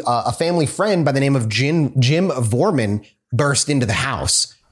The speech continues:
Uh, he was the, I'm sorry, he was, uh, Irene, the mother's son, uh, son-in-law.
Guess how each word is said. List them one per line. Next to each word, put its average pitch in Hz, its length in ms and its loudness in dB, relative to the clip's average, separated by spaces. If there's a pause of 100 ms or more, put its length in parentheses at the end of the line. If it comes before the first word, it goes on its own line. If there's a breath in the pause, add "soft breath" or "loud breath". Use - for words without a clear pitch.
(180)
Uh, 113 220 0
he 117 100 0
was 143 200 0
the, 123 300 0
I'm 127 200 0
sorry, 123 160 0
he 131 80 4
was, 135 120 2
uh, 123 160 0
Irene, 135 460 0
the 123 80 2
mother's 117 460 0
son, 123 420 2
uh, 98 160 0
son-in-law. 95 600 -2